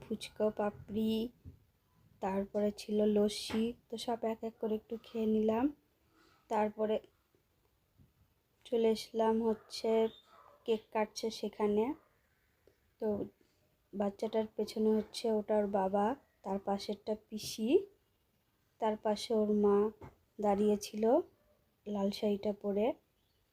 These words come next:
তো সেভাবে কোনো দিনও অন্নপ্রাশন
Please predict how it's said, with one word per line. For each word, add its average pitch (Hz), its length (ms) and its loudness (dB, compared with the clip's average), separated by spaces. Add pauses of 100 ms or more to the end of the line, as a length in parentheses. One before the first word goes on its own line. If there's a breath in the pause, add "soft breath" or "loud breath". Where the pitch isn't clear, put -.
(560)
তো 233 100 0
সেভাবে 240 480 4
কোনো 240 300 0
দিনও 233 300 2 (540)
অন্নপ্রাশন 220 800 2